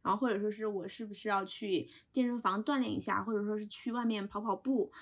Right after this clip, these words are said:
消耗掉我多吃掉的这部分卡路里。不管他们那个身材管理是最终是成功了还是失败了，但是，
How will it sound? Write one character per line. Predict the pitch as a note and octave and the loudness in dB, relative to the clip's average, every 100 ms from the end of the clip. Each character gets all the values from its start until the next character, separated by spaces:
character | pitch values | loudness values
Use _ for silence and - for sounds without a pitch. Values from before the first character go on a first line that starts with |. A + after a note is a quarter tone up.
| - | -18
消 | - B3+ B3+ | 0 4 6
耗 | D4+ A#3+ | 6 4
掉 | A3+ G3+ | 4 6
我 | F3+ D3+ - | 6 6 2
多 | - A#3 | -2 -2
吃 | B3 - B3+ | -2 -2 2
掉 | A#3+ | 2
的 | G3+ - | 2 2
这 | G3+ | 0
部 | F#3+ | -2
分 | F#3+ F3+ C#3 - _ | -2 -2 -4 -10 _
卡 | - - | -2 2
路 | F3 F3 | 4 4
里。 | D#3 - _ | 2 -2 _
不 | G4+ | 0
管 | F4 C4+ | 4 6
他 | C#4+ | 6
们 | C#4 C#4 | 6 4
那 | D4 | 4
个 | A#3+ | 2
身 | C4 C#4+ | 4 4
材 | D4 | 4
管 | A#3 G#3 E3+ | 6 6 6
理 | A3 | 2
是 | G#3 A3 F#3+ G#2 | 0 0 0 0
最 | - C4 | 0 2
终 | A#3 | 2
是 | B3 A3 | 2 0
成 | - F#3 | -2 0
功 | F#3+ G#3+ | 2 2
了 | A#3 G3+ | 2 2
还 | F#3+ | 2
是 | G3+ | -2
失 | - A3 | 0 6
败 | B3 A#3+ | 8 8
了， | - C4 | 4 0
但 | C4+ | 0
是， | C4+ A3+ | 0 -2